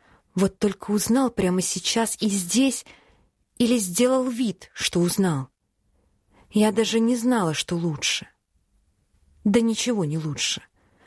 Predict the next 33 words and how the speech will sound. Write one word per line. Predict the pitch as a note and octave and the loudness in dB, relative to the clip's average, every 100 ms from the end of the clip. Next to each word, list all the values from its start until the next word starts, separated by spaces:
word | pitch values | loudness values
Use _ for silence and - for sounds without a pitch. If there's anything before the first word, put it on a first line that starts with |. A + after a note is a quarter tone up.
| - - | -12 -2
Лучше | A3+ A#3 - A3 | 2 2 0 2
не | A3 | 2
видеть | A#3 G#3+ G3 - | 2 0 -2 0
его | E3+ | 0
в | F#3 | 0
своей | - F3 F3 F#3+ | 0 0 2 2
жизни | D#3 D3 C#3 C#3+ C#3 _ _ _ _ | 0 -6 -6 -10 -14 _ _ _ _
и | A3 | 0
оградить | G3 F3+ G3+ F#3+ G#3+ | 2 2 0 0 -4
сына | - - B3 B3+ A3+ | -4 0 2 2 2
от | - F3+ | -2 -4
влияния | F3+ F#3+ F#3 F#3+ F#3+ | 0 2 2 2 2
этого | - E3 F3+ F3 | 0 0 0 0
человека. | - F#3 F#3 F3 C#3 - - _ _ _ _ - - - - | 0 0 0 0 -4 -6 -20 _ _ _ _ -20 -20 -12 0
Мы | G#3+ A3 | 4 4
ему | A3 A3 | 4 4
не | A3 | 4
нужны | A3+ A#3+ A3 C4 | 2 2 2 0
были | F3 D#3+ | 2 0
почти | D#3+ E3 - - | 0 -2 -2 -4
три | G3+ G3+ | -2 0
года | G3 G3 G3 | 2 0 2
назад. | G3+ G3+ F#3+ D#3 - _ _ _ _ _ _ A3+ | 0 0 -2 -4 -10 _ _ _ _ _ _ 0
Я | A3 C4+ | 2 2
не | F#3 | 0
была | D#3 F3 E3+ | -2 -2 -2
нужна. | F3+ F#3 G3 D3+ - _ _ _ _ _ _ - - | -2 -2 -2 -2 -8 _ _ _ _ _ _ -12 -4
А | F3+ | -2
теперь | - G#3 B3+ A#3 | -2 0 0 2
мне | F#3 G3+ | 2 4
не | G3 | 4
нужен | F#3+ A3+ G#3 G3+ | 4 2 2 0
был | F#3+ G#3+ | 0 0